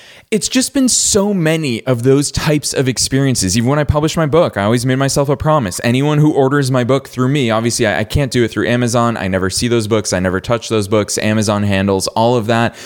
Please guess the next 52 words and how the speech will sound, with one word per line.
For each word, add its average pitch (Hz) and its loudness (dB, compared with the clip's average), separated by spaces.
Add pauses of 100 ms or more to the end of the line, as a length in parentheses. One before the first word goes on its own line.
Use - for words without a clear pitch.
(140)
But 143 0 (180)
when 147 0
people 170 0
would 165 2
order 143 2
it 156 0
through 151 -6
my 147 0
website, 135 0
I 156 -4 (120)
always 185 2
write 143 0
them 131 0
a 120 0
handwritten 110 0
note. 90 0
And 104 0
it's 104 -2
not 127 0
just 117 -4
a 117 0
generic 104 0
one 113 0
that 101 0
I 95 0
mail 101 2
out. 110 0 (240)
I 113 -2
literally, 123 2
I 73 -4
write 95 -2
their 101 0
name, 123 0
I 104 -2
write 104 0
a 104 -2
little 101 -2
something, 123 -2
and 110 -2
I 110 -2
always 156 0
put 139 0 (240)
a 123 2
Wantrepreneur 113 0
to - -6
Entrepreneur 104 0
laptop 113 -2
sticker 92 0 (300)
inside 120 0
the 110 2
book 104 0
cover. 82 -6